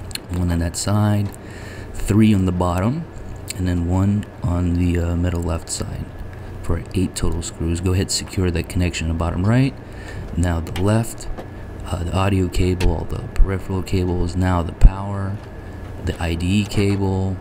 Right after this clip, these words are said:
the sata cable, the sensors, uh, that entire right corner. Go ahead, reconnect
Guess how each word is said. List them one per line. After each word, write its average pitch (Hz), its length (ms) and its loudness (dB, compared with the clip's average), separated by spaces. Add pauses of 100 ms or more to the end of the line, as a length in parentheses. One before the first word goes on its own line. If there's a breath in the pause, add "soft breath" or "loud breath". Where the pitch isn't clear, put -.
(140)
the - 100 -4
sata 95 400 0
cable, 90 480 0
the 82 80 -2
sensors, 92 920 -2 (920)
uh, 82 220 -2
that 85 200 0
entire 85 420 0
right 82 280 0
corner. 104 480 2 (320 loud breath)
Go 92 80 2
ahead, 87 280 2 (200)
reconnect 92 960 2